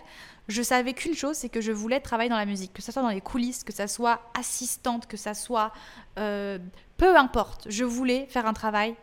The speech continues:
dans la musique. Et j'ai commencé du coup à, à, à voir la musique comme plus qu'une simple passion, comme plus qu'un hobby,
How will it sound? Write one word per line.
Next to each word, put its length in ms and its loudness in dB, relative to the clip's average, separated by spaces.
dans 160 2
la 120 2
musique. 420 -6
Et 300 2
j'ai 240 -4
commencé 640 -2
du 160 -4
coup 360 -8
à, 520 0
à, 120 2
à 100 2
voir 240 4
la 100 6
musique 360 2
comme 200 0
plus 540 -8
qu'une 160 -2
simple 300 0
passion, 340 -4
comme 200 2
plus 400 -6
qu'un 320 0
hobby, 420 0